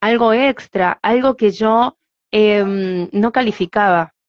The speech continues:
porque a mí me faltaban, eh,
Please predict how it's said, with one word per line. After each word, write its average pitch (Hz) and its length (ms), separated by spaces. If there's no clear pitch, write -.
porque 202 200
a 196 40
mí 202 120
me 226 140
faltaban, 190 960
eh, - 320